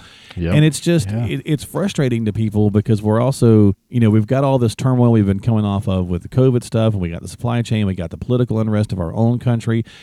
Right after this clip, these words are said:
Speaker 2: People are str-, are frustrated about, you know, turn back on our own pipelines, and then we won't have to be. And it's just, it's a hot mess, and so the markets are not happy
Speaker 1: Reacting.
Speaker 2: with it.
Speaker 1: Yeah,
Speaker 2: We,
Speaker 1: no, they're
Speaker 2: we're,
Speaker 1: reacting
Speaker 2: correct me
Speaker 1: to
Speaker 2: if I'm
Speaker 1: that.
Speaker 2: wrong here, buddy, but we're technically in a correction now 'cause there's down ten percent on the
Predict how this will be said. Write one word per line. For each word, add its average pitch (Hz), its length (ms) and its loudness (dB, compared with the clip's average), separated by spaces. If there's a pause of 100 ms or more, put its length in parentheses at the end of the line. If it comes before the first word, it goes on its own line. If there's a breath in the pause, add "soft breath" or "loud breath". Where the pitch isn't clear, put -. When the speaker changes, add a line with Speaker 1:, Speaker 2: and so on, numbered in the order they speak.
(120)
Speaker 2:
People 120 240 0
are 110 100 0
str-, - 160 -8
are 117 100 -8
frustrated 113 520 -10
about, 92 340 -10
you 98 60 -10
know, 78 100 -8
turn 117 260 -4
back 120 220 -4
on 110 160 0
our 92 140 -4
own 135 180 0
pipelines, 123 600 -4
and 92 80 -4
then 92 60 -4
we 87 80 -4
won't 80 260 -10
have 123 180 -4
to 123 100 -4
be. 120 240 -4
And 127 220 -8
it's 156 160 -6
just, 160 180 -2 (400 loud breath)
it's 143 200 0
a 127 80 0
hot 104 320 -6
mess, 147 280 -2
and 110 100 -2
so 107 220 4
the 98 100 0
markets 110 520 0
are 95 440 0 (140)
not 160 220 -2
happy 147 320 -2
Speaker 1:
Reacting. 151 460 2
Speaker 2:
with - 100 -14
it. 117 40 -4
Speaker 1:
Yeah, 156 280 2
Speaker 2:
We, 131 80 6
Speaker 1:
no, 135 160 0
they're 123 80 2
Speaker 2:
we're, 135 320 6
Speaker 1:
reacting 120 180 2
Speaker 2:
correct 175 220 2
me 156 80 2
Speaker 1:
to - 40 -4
Speaker 2:
if - 40 4
I'm 120 100 2
Speaker 1:
that. 117 60 0
Speaker 2:
wrong 113 140 0
here, 101 120 -2
buddy, 95 220 -2
but 92 220 -4
we're 104 240 0
technically 143 500 -4
in 131 80 0
a - 20 -2
correction 110 520 -2
now 95 220 0
'cause 95 120 -2
there's 92 140 -2
down 104 200 -2
ten 110 180 -2
percent 101 340 -2
on 95 180 -2
the 90 420 -4